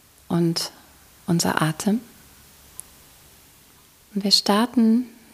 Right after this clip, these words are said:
mit den Körperempfindungen, die jetzt gerade da sind.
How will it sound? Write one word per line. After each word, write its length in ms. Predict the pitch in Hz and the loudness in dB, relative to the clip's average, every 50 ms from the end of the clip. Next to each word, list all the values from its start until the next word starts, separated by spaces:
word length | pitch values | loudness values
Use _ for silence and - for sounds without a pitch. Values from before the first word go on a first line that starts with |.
| - - | -20 -20
mit 120 | - - | -8 -4
den 220 | 196 190 190 190 185 | -2 0 0 0 0
Körperempfindungen, 1000 | - - 202 - 214 165 165 165 - - 180 180 190 180 165 151 151 156 165 - - - - - | 0 -2 0 2 2 2 2 0 0 2 2 4 4 4 4 2 0 -2 -4 -8 -12 -16 -10 -8
die 60 | 196 | -6
jetzt 260 | 226 254 - - - | -6 -4 -6 -6 -4
gerade 280 | 208 190 190 190 185 175 | 0 0 2 2 2 0
da 260 | - 165 165 175 180 | 0 -2 -2 -4 -4
sind. 220 | - 160 160 - | -4 -6 -8 -8